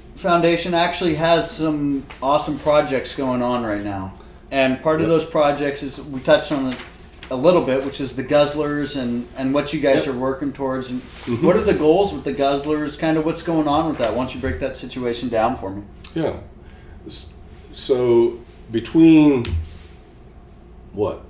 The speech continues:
Speaker 2: nineteen seventy-two and twenty seventeen, uh, there were a hundred and three big game guzzlers installed in sheep country.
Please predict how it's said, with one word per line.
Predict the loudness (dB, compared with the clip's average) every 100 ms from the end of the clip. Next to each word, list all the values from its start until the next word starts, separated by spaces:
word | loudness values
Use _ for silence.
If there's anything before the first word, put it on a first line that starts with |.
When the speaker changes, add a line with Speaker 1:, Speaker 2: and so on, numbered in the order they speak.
| -6
Speaker 2:
nineteen | -2 -2 -2 2
seventy-two | 4 4 2 -2 -6 -4 0 4 4
and | 4
twenty | -4 0 0
seventeen, | 0 0 0 -4 -6 -6 -6 -10 -14 -20 -20 -20 -20 -20 -20 -18 -12
uh, | -10 -8 -4
there | 0 2
were | 2 0
a | -2
hundred | 0 2 2 0
and | -4
three | -6 -4 -2 -2 -6 -10 -14 -20 -20 -20 -20 -20 -20 -20 -20 -20 -20 -8
big | -2 0
game | 0 -2 -4
guzzlers | -6 -6 -6 -6 -6 -8
installed | -10 -10 -8 -8 -6 -6
in | -8
sheep | -8 -8 -8 -12
country. | -16 -16